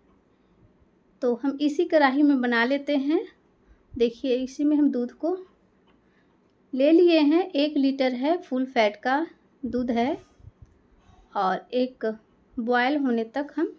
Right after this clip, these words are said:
वेट करेंगे। देखिए, खौल आ गया है दूध में। अब हम जो भिगोकर साबूदाना रखे थे उसमें ऐड कर लेंगे और चला लेंगे।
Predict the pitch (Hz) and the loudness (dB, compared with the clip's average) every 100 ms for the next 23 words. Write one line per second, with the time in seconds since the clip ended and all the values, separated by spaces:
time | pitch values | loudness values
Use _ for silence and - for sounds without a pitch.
0 | _ 214 208 - 208 208 208 254 254 262 | _ -10 -10 -8 -8 -6 -8 -8 -6 -6
1 | - 320 - 247 262 220 240 285 269 226 | -6 -6 -2 -2 2 0 0 -2 -2 -2
2 | 220 220 233 294 - _ _ _ _ _ | -2 -4 -2 -4 -8 _ _ _ _ _
3 | _ _ _ _ 226 220 233 247 240 240 | _ _ _ _ -2 -2 -2 -4 -2 -2
4 | 226 233 233 208 262 269 254 240 220 226 | -2 -2 -2 -2 -6 -6 -6 -4 -2 -2
5 | 247 254 247 277 269 330 240 - 269 233 | -2 -4 -6 -8 -4 -4 -2 -4 -4 0
6 | 233 302 302 247 220 220 247 339 - _ | -2 0 0 0 0 0 -2 -4 -10 _
7 | _ _ _ _ _ - 233 233 - 220 | _ _ _ _ _ -8 -6 -6 -4 -2
8 | 180 - - 240 240 | -2 -6 -10 -16 -20